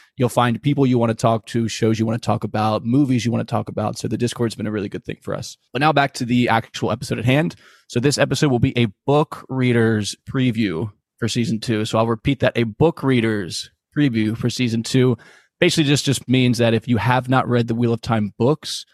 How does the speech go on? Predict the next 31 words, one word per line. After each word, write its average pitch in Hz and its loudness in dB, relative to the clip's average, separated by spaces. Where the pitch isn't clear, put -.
let's - -6
say 113 4
at 117 0
least 131 0
until 131 0
book 127 -2
three, 127 0
The 117 2
Dragon 113 2
Reborn, 139 2
then 113 2
you 113 2
should 113 -4
not 117 0
be 120 -2
listening 113 -2
any 110 -2
further. 160 -2
We 117 0
appreciate 147 0
your 113 0
support, - 0
but 107 0
we 123 0
do 113 0
not 120 2
want 120 2
to 117 0
ruin 117 2
your 113 0
fun. 76 -4